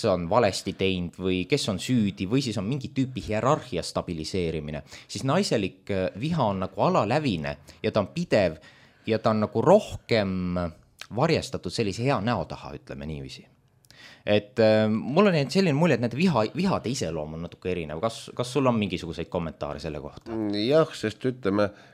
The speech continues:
Speaker 2: kui me mehe viha oleks nagu pindmine, see on näha,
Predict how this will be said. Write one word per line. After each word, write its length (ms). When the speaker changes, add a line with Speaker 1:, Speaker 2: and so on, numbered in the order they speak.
Speaker 2:
kui 240
me 240
mehe 380
viha 340
oleks 300
nagu 180
pindmine, 560
see 160
on 80
näha, 240